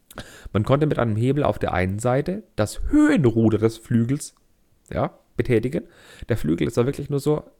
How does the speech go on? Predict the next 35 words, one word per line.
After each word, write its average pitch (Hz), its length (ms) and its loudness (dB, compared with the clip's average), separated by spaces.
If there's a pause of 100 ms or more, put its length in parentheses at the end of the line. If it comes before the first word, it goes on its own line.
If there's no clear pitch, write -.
(100)
drei 120 220 2
Technik-Bricks - 640 -6
oder 104 120 0
vier - 180 -2
Technik-Bricks - 680 -6 (280)
und 117 100 -2
da 92 60 2
war 101 80 2
Luft 180 200 -2
dazwischen, 110 400 -4
sonst 117 260 -4
nichts. - 200 -10
Man 101 100 -6
kann 117 240 -6
durchgucken. - 480 -8 (200)
Da 90 100 -4
war 104 80 0
nichts - 220 -6
mit 95 180 -6 (340)
verkleidet, 107 600 0
mit - 180 -10
Plates 85 340 -4
oder 95 160 -2
so. - 380 -6 (600)
Mit 123 120 4
einem 135 80 2
anderen 127 340 4
Hebel 90 360 0
konnte 87 280 0
man 78 140 -2
das 80 160 -6
Fahrwerk 147 480 -2
ein- 87 140 -2
und 85 80 -4
ausfahren. 90 420 -8